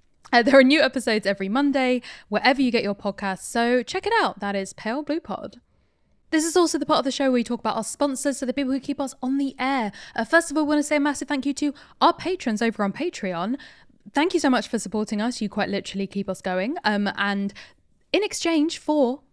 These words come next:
keeping the pod ticking over week after week, uh, you get a bunch of perks as well. So if that is of interest, we'll leave a link to the Patreon in the show notes, uh, including exciting queer movie watch-alongs with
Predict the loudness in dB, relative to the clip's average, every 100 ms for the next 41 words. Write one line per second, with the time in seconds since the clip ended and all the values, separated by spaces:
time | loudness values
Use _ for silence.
0 | _ -6 -4 -2 -4 -6 -6 -6 -10 _
1 | _ -8 -2 0 2 2 2 -2 -4 -12
2 | -6 -4 -4 -8 -12 -8 -4 -4 -6 -12
3 | _ -20 _ -6 -4 -2 -2 -2 -4 -6
4 | -4 -6 -4 -6 -4 -4 -4 -4 -4 -6
5 | -12 -10 -6 -6 -6 -6 -6 -6 -8 -8
6 | -6 -6 -6 -6 -6 -10 -10 -10 -8 -8
7 | -6 -6 -6 -6 -4 -2 0 -2 -4 -10
8 | -10 -6 -4 -6 -10 -14 -8 -6 -6 -6
9 | -8 -10 -12 -8 -10 -8 -8 -6 -4 -4
10 | -2 -2 -2 -2 -4